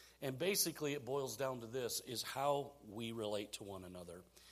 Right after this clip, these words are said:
You know, I don't know if there's anything probably more important, uh, to the church of Jesus Christ than getting this down, getting this to a place where we understand it. Um, I,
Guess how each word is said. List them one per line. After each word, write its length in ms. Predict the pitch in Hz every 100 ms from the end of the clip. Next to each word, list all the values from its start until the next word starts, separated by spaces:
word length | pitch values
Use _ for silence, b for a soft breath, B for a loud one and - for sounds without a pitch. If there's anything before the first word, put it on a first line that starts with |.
| B B B
You 80 | 156
know, 80 | 151
I 140 | 156
don't 260 | 226 214 180
know 260 | 147 143 160
if 200 | 147 -
there's 280 | 151 123 110
anything 460 | 165 160 143 151 123
probably 400 | 151 131 127 123
more 240 | 120 139
important, 760 | 117 110 - 190 202 139 113 - - B B B B
uh, 180 | 131 120
to 200 | 107 165
the 80 | 127
church 640 | - - 185 143 107 -
of 80 | 110
Jesus 400 | 117 139 123 123
Christ 560 | - 139 101 104 - - B B B -
than 160 | 123
getting 380 | 117 143 131 120
this 260 | 117 110 -
down, 460 | 98 104 98 85 80 85
getting 320 | 95 131 123 117
this 320 | 120 - -
to 180 | - 120
a 40 |
place 480 | 92 127 113 107 - B B B B
where 140 | 120
we 180 | 113 120
understand 800 | 117 117 104 - - 107 104 101
it. 120 | 95 - B B B 123
Um, 220 | 117 104 98 - - _ _ _ _ _ _ - - -
I, 180 | 120